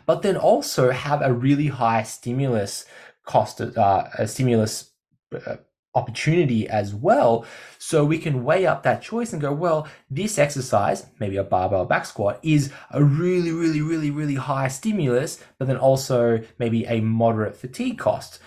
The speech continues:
So the ratio between those two is really large, and that might be a good exercise choice versus the other way around, where if you're trying to do deadlifts for your glutes,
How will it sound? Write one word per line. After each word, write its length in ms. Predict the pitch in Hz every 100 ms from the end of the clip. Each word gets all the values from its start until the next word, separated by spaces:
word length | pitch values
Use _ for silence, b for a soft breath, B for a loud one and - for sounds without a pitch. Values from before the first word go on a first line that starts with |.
| B
So 340 | - 139 120
the 260 | 110 131 123
ratio 400 | 117 190 - 139
between 260 | 117 123 110
those 180 | 104
two 400 | - 120 110 135 -
is 140 | 110
really 240 | 113 123 110
large, 480 | 156 220 156 127
and 100 | 123
that 160 | 131 135
might 220 | 131 120
be 100 | 123
a 60 | 117
good 200 | 120 117
exercise 560 | 110 110 - 95 92
choice 680 | - - 220 - - - - B B B -
versus 520 | 127 120 120 110 107
the 100 | 120
other 100 | 120
way 100 | 104
around, 500 | 101 147 175 120 104
where 360 | 104 104 101 -
if 140 | 139
you're 100 | 117
trying 280 | 113 120 117
to 120 | 110
do 160 | 104 113
deadlifts 300 | 110 104 -
for 200 | - 107
your 280 | 95 92 92
glutes, 580 | - 185 156 - -